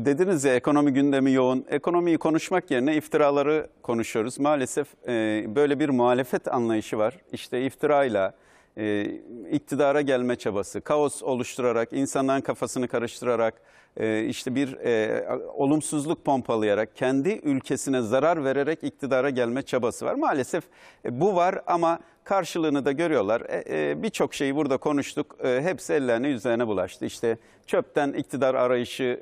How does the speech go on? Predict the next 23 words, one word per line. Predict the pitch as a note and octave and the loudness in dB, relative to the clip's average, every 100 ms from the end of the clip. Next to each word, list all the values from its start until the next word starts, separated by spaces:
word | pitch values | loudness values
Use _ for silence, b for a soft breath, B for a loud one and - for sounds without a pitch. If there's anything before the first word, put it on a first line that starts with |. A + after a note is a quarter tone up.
| A2+ | -4
e, | |
ellerine | B2 A#2 C3 C3 B2+ B2 | -4 -2 -2 2 2 0
yüzlerine | A#2 A#2+ A#2+ A#2 | -2 -2 -2 0
bulaştı. | A#2 A#2+ - | -2 -2 -6
Sokakları | B2 C#3 - B2+ C3 B2+ | -6 -4 -4 -2 -2 -2
karıştırmaya | C#3+ B2+ - C3 B2+ | -4 -6 -6 -4 -4
çalıştılar, | - B2+ - - C3 C3+ | -4 -6 -6 -2 0 0
ellerine | B2+ B2+ C3 | 0 0 0
yüzlerine | B2+ A#2+ B2+ B2+ | -4 -2 -2 -2
bulaştı. | A#2+ B2 - C3+ B B B | 0 -2 -2 -6 B B B
Merkez | C3 D3 F#3 D3 | -2 0 0 0
Bankası'nın | D#3 D3+ D3+ D#3 D3 C#3 | 0 0 -2 0 2 2
rezervleriyle | C3+ B2 D3 C#3+ C#3+ D#3 D3 C#3 | 2 2 2 2 2 2 2 0
ilgili, | D3 C#3 C3 C#3 C#3+ C3+ B B - | 0 0 0 0 0 -4 B B -4
e, | A2+ | 0
olmadık, | A2 D#3 G#3 F3 C#3+ C#3 - - | 2 2 2 0 0 -4 -4 0
e, | A#2 A2 G#2 G#2+ - - - | 4 4 2 0 -6 -8 -6
yalanlar | C3 C3 D3 D3 D3 | 0 2 4 4 2
ortaya | C#3 C3+ - C#3 | 2 0 0 0
atıldı | C3 C#3+ C3+ | 0 -2 -4
ki | C#3+ C#3 | -4 -4
iktisat | C#3 - - F3+ F3 | -4 -6 -2 -2 0
ilmiyle, | D#3 D3 D#3+ D#3 C#3+ | 0 2 2 2 0